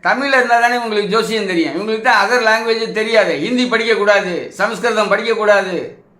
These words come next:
மும்மொழி கொள்கை கூடாது, அப்படி கவர்மெண்ட்ல எல்லாம் வாழ்ந்துட்டு இருக்கான். தமிழ் ம-, பட்டு தான் படிக்கணும், அப்பதான் அவன் பெரிய ஆளா இருக்க முடியும், இவன் மட்ட-, ம-, மட்ட முட்டாளாவே இருக்க முடியும். அதான் இ-, தமிழ்நாடு கவர்மெண்ட்டோடைய பாலிசி.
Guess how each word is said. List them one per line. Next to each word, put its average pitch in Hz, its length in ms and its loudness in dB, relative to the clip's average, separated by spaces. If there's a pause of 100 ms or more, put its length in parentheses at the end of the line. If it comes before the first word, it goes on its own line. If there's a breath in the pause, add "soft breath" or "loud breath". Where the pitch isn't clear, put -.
(160)
மும்மொழி 247 480 0
கொள்கை 208 380 0
கூடாது, 214 760 0
அப்படி 185 320 -2
கவர்மெண்ட்ல 247 420 2
எல்லாம் 220 260 4
வாழ்ந்துட்டு 220 240 4
இருக்கான். 165 380 -4 (1800)
தமிழ் 233 320 0
ம-, 214 240 0
பட்டு 208 300 -2
தான் 269 180 2
படிக்கணும், 202 480 -2
அப்பதான் 214 440 2
அவன் 233 200 2
பெரிய 226 240 2
ஆளா 220 100 4
இருக்க 208 180 0
முடியும், 220 280 -6
இவன் 202 240 -2
மட்ட-, 190 340 -2
ம-, 175 300 -6
மட்ட 180 220 0
முட்டாளாவே 208 500 2
இருக்க 180 180 -6
முடியும். 147 320 -8 (360)
அதான் 220 540 0
இ-, 196 160 -10 (240)
தமிழ்நாடு 226 340 0
கவர்மெண்ட்டோடைய 220 600 2
பாலிசி. 190 560 0